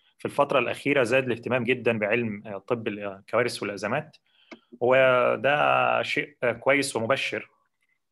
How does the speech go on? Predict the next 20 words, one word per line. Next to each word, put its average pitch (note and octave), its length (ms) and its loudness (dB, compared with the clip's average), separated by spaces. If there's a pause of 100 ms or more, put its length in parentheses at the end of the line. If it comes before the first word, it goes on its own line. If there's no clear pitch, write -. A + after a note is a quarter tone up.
(100)
لأن B2 220 0
الحقيقة B2+ 460 0
كان B2 220 -2
في B2 440 -4
سنين A#2+ 340 -6
طويلة B2 320 2
جدا B2+ 320 -4
كان A2 160 -10
في A#2+ 160 -10
تخيل B2 460 -2
إن A2 140 -6
طب A#2+ 240 -8
الكوارث A#2 440 -4
والأزمات G#2 420 -4
ده B2+ 300 -2
بتاع B2+ 240 -2
الناس A#2+ 260 -6
اللي G#2 120 -4
عينيها A2+ 220 -4
ضيقة. G#2 340 -8